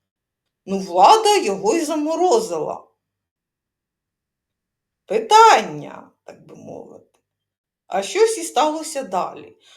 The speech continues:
А далі ми маємо, так би мовити, ситуацію, коли в Україні оформлюється диктатура, так би мовити, широким кроком. Суспільне не дасть збрехати.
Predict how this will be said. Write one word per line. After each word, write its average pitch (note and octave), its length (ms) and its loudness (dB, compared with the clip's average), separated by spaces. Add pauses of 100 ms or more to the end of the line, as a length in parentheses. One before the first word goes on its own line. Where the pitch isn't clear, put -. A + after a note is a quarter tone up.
(200)
А F#3+ 80 -20
далі F#4+ 360 4
ми D4+ 100 -4
маємо, D4 760 -2
так A#3 220 -10
би G#3+ 80 -12
мовити, B3 720 -4
ситуацію, B3 760 -2
коли A#3 260 -6
в G#3 260 -12
Україні A3+ 560 -10
оформлюється A3+ 800 -6
диктатура, A3+ 840 -4
так F#3+ 240 -10
би F#3 80 -18
мовити, G3 580 -10
широким F3+ 600 -12
кроком. - 380 -12 (1300)
Суспільне B3+ 720 -6
не G3 160 -6
дасть G3+ 280 0
збрехати. F3+ 680 -12